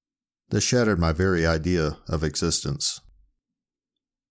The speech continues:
For the first time, I truly felt responsible for everything.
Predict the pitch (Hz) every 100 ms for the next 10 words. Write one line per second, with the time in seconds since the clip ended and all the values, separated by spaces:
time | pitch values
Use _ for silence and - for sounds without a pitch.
0 | _ _ _ _ _ _ _ _ _ _
1 | _ _ _ - 110 95 - 147 - 113
2 | 104 87 82 - 107 95 82 - 95 82
3 | 69 _ _ _ _ - 85 - 85 80
4 | 76 - 67 - 73 69 60 53